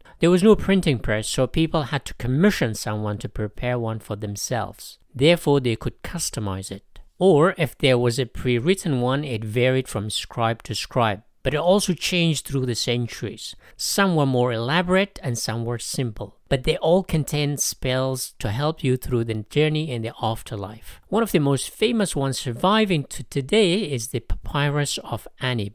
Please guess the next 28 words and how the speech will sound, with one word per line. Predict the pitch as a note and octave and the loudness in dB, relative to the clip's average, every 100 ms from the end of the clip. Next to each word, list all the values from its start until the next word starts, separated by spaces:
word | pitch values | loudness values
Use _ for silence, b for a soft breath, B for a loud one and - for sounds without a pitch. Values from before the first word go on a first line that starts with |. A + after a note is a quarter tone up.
| - | -6
belonging | A2+ D#3 F3+ E3+ C#3+ | 0 4 6 6 4
to | - C3+ | 0 -2
a | A2+ | -2
scribe | - - - C#3+ D#3 D#3 | -2 -6 -4 -2 0 -2
called | A#2+ A2 A2 A2+ - | -4 -2 -2 -4 -4
Ani, | C3 A2 G2+ | -4 -2 -6
which | A#2+ B2+ - | -4 -4 -2
was | B2+ | -4
discovered | - C3 - F3+ D#3 C3+ D3 | -4 -6 -2 -2 0 0 -2
in | - A#2 A#2+ | -4 -6 -4
eighteen | - C#3+ - D3 | -2 -4 -2 -4
eighty-eight | C3+ A#2 B2 B2+ C3 G#2+ - | -2 -6 -4 -6 -2 -4 -4
and | A2 | -4
now | A#2+ C#3 | -2 -2
sits | C#3 - D3 - | -2 -4 -4 -4
in | A2 | -4
the | G#2+ | -6
British | A2 A#2 A2+ - - | -4 -4 -4 -6 -6
Museum | G#2+ G#2 G2+ D3 C#3 C#3 - - | -4 -4 -4 -4 -4 -4 -8 -8
in | G#2+ | -6
London, | A2+ A#2 A#2 A#2 A2+ G#2+ | -4 -4 -4 -4 -4 -6
U | G#2 G#2+ | -6 -6
K. | - G#2+ - _ - | -6 -8 -8 _ -4
I | F3 | -2
should | F#3+ - | 0 -2
clarify | - F#3+ G#3 F#3 E3+ D3 | -4 -2 0 0 2 2
one | C#3 D3+ C#3 | 2 2 0
thing. | C3 G#2+ G#2+ | -2 -4 -6